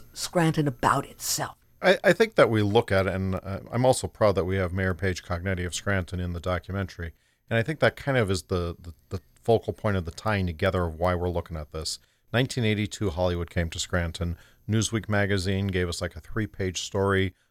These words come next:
Speaker 2: about Hollywood coming to Scranton back in nineteen eighty-two when they were, were making the film. And we tie that together with how Scranton was somewhat depressed at that time. In,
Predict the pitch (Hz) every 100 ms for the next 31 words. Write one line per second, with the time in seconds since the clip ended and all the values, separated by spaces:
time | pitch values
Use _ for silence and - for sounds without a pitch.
0 | - 87 87 80 92 95 92 - 98 90
1 | 87 - 92 87 95 92 90 92 87 87
2 | - 90 90 85 87 - 90 87 85 87
3 | 85 78 - 92 101 98 90 85 95 90
4 | 87 _ _ _ 113 113 - 147 135 120
5 | - 107 104 92 92 90 - 95 95 -
6 | 104 95 - 95 - 110 98 92 - 95
7 | - 101 95 90 - 95 92 - - -
8 | 120